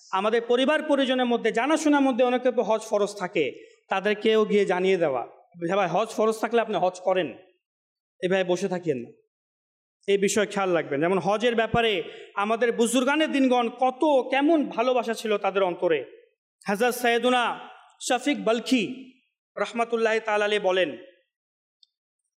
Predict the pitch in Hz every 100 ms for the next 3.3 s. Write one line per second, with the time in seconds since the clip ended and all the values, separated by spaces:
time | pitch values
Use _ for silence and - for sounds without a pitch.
0 | - 202 240 240 233 233 285 285 269 247
1 | 254 247 247 233 202 262 330 - - _
2 | 135 226 254 285 220 240 240 196 185 -
3 | 185 127